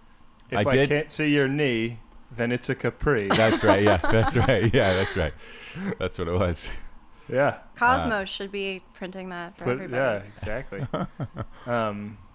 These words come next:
Speaker 1: I actually saw Cosmo on the, uh, magazine rack in a store the other day, and it had the best sex tip ever.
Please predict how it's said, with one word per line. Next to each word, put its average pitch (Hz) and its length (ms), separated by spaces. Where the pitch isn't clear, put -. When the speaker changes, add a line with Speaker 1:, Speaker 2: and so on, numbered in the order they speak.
Speaker 1:
I 113 100
actually 127 280
saw 120 440
Cosmo 110 500
on 107 140
the, 104 300
uh, 101 40
magazine 110 540
rack 107 340
in 113 120
a 98 60
store 123 300
the 110 120
other 101 140
day, 101 300
and 107 120
it 101 120
had 107 160
the 107 80
best 120 440
sex - 400
tip - 380
ever. 104 380